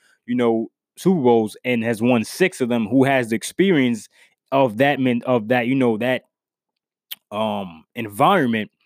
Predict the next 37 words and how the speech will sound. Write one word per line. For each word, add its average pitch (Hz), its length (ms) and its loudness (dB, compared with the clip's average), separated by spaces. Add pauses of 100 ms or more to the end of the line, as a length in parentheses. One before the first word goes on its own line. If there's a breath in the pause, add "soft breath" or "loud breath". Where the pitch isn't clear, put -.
(340)
bringing 139 320 -2
him 185 160 0
into 143 140 0
Tampa 120 300 -4
Bay, 139 320 0
and 117 100 -4
you 151 80 -2
just - 220 -2
keep, 160 180 -8
you're 147 140 2
keeping 151 400 -2
your 135 100 2
two, 135 360 2
you 139 100 0
know, 120 240 2 (280 soft breath)
s-, - 160 -16
uh, 113 360 -2 (100)
excellent 135 460 -4
receivers 151 420 -2
in 123 80 2
Chris 123 240 2
Godwin 139 300 2
and 117 80 -2
Mike 117 180 0
Evans. 135 420 -2
I 139 140 -2
think 160 360 0
that 156 280 0
that's, 180 260 0 (120)
that's 202 420 -4
some 196 160 -2
pieces 175 420 -2
that 143 160 2
Tom 156 300 0
Brady 147 260 2
coulda 131 220 2
used 127 460 4